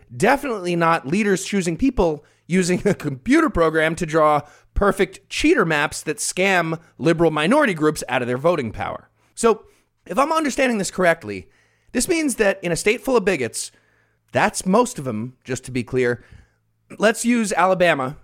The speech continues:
as our next example. If the G O P controlled state legislature of Alabama just feels like it, they can draw their district maps however the fuck they want. And as long as the state Supreme Court is cool with it, any sort of partisan gerrymandering is fine.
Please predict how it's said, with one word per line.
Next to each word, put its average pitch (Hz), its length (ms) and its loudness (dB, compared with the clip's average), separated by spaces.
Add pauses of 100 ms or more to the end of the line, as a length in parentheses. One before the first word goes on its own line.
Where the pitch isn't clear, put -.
as 131 140 -2
our 131 60 -2
next 123 240 -4
example. 117 420 -6 (300)
If - 160 -6
the 190 100 0
G 190 220 -2
O 330 80 0
P 277 180 0
controlled 208 440 -2
state 185 260 0
legislature 170 520 -2
of 151 160 -2
Alabama 131 680 -2 (440)
just - 300 -6
feels 240 300 0
like 113 180 -6
it, 110 220 -6 (460)
they 208 100 2
can 262 180 0
draw 254 300 0
their 233 120 2
district 285 360 -4
maps 147 380 -4 (560)
however 311 240 2
the 285 60 -4
fuck 285 220 0
they 277 80 2
want. 294 320 2 (380)
And 151 300 -4 (220)
as 117 120 -6
long 208 140 4
as 196 100 0
the 185 80 -4
state - 360 0
Supreme 202 360 -2
Court 233 220 2
is 160 120 -8
cool 339 220 0
with 180 140 -2
it, 147 240 -4 (420)
any 233 220 0
sort 226 300 2
of - 120 -6
partisan 196 480 -2
gerrymandering 170 580 0
is 165 120 -6
fine. - 420 -4